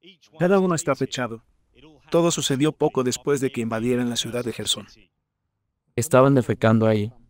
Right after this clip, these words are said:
Speaker 2: ¿Por qué? No lo sé.
Speaker 1: Rompieron las computadoras. En las paredes de la prisión, un graffiti dice,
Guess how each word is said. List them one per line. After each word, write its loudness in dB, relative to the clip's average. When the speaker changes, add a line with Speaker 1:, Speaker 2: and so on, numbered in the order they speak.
Speaker 2:
¿Por -2
qué? 0
No 0
lo 0
sé. -6
Speaker 1:
Rompieron 2
las 0
computadoras. -8
En 0
las 0
paredes 2
de 4
la 2
prisión, -2
un 0
graffiti 0
dice, -4